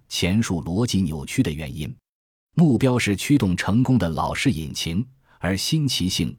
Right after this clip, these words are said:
则是不同的东西。为此，让我们时刻牢记目标与新奇性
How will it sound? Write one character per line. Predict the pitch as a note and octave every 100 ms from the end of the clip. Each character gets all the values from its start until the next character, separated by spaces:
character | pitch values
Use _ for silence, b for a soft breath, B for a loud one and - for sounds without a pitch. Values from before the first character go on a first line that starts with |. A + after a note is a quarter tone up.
| _
则 | - E2
是 | -
不 | - A#2+ E2+
同 | -
的 | E2+
东 | D#2+ D2
西。 | - - _ _ _ _ _ _
为 | F#2+
此， | F#2 - C#2 - b b b b
让 | G#2
我 | F#2+ F#2+
们 | G2
时 | - B2
刻 | C3
牢 | F#2+ F2 G#2+
记 | G2+ F#2 -
目 | A2 G#2
标 | G2+ A2+ A2
与 | D#2+
新 | - C#3+
奇 | B2+ F#2
性 | F2+ D2